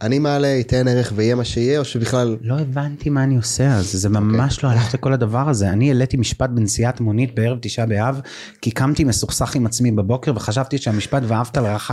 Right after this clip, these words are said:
Speaker 2: כמוך" לא בא לי טוב.
Speaker 1: <laughs>
Speaker 2: כי אם אני צריך לאהוב אותך כמו שאני אוהב אותי הבוקר, אז חלילה הלאה.
Speaker 1: <laughs>
Speaker 2: אתה תקבל את השיבוט של קב-, קבב הכפר בכליה. אני, אתה יודע, אנחנו, אפרופו שנאה עצמית ואפרופו זה. חשבתי, "מה, אבל איך אני יכול להאמין לזה?" אז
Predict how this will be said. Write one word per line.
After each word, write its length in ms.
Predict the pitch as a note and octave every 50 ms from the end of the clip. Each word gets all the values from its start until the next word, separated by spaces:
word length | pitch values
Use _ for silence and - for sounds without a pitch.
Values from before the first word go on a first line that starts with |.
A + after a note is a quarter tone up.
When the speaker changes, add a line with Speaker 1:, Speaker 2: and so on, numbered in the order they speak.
| A#2+ -
Speaker 2:
כמוך" 380 | B2+ A2+ A#2+ C#3+ C3+ - - D3+ D3+ D#3
לא 200 | B2 A2+ A#2+ C3
בא 120 | C3 A#2
לי 140 | F#2 E2+ F2
טוב. 200 | - - F#2 F2 D3 D3+ - - - - - - -
Speaker 1:
<laughs> 440 | - - D3 A#2+ - - _ _ -
Speaker 2:
כי 140 | - C3+ C3+
אם 80 | C#3
אני 160 | C#3 C#3+ D3+
צריך 200 | D3+ - D#3 -
לאהוב 240 | D#3 D3 C3+ C3+ B2+
אותך 240 | C3 A#2+ - - C3+ C3+ C3+ - -
כמו 140 | A#2 B2+ A#2
שאני 240 | - C3 A#2+ A#2+ A#2
אוהב 140 | A#2+ A2
אותי 200 | A2+ G#2+ - B2+
הבוקר, 460 | A2+ G2+ G#2 C3 D3 C#3+ - F3+ F3 E3 -
אז 140 | - A2+ -
חלילה 380 | - A#2 A#2+ C#3 C#3+ C3 B2+
הלאה. 300 | B2+ C#3 D3+ C3 G#2+ F#2+ F#2
Speaker 1:
<laughs> 60 | - - - - - B2 - - - - - - - - _ _ _ _ _ _ _ _ _ _ _ _ G2+
Speaker 2:
אתה 160 | G2+ - A2+
תקבל 260 | - - - B2 C3
את 80 | B2+ -
השיבוט 400 | C#3 - - B2 B2+ D3+ D3+ -
של 140 | C#3 A#2+ A2+
קב-, 260 | A#2 - A2+ G#2 A2+
קבב 320 | - - A#2+ A#2+ C3 B2+
הכפר 340 | - - - - D3 C#3+ B2+ A2+
בכליה. 600 | A2 A2 G#2+ G#2 G#2 - B2 A2 A#2+ C#3 D3 A2 E2+
אני, 640 | F2+ G2 G#2+ A#2 B2 B2 B2 B2 B2 B2 B2 B2 B2 B2 - - - - - - - - - -
אתה 80 | - C3
יודע, 120 | C3+ A3+ D4+
אנחנו, 380 | C4+ D#3+ - - - C3+ C3 - -
אפרופו 300 | A2+ - - A#2 - B2
שנאה 240 | A2+ - C3+ B2 A#2
עצמית 360 | A#2 A2+ - A#2 A2 G#2 G2+
ואפרופו 380 | A2 G#2 - - G2+ - G2 F#2+
זה. 80 | - - - - - - - _ -
חשבתי, 280 | - - A3 A3 -
"מה, 200 | A#3+ D#3 C3+ B2+ - -
אבל 200 | G#2+ G#2+ G#2+ G#2+
איך 160 | A2+ - D3+
אני 140 | C#3+ C3+ B2+
יכול 220 | - - B2 A2+
להאמין 360 | A2 G#2 G#2 G2+ F#2 F2 E2 D#2
לזה?" 200 | D#2 D#2+ E2 D#2+
אז 280 | E2 - - F2 F2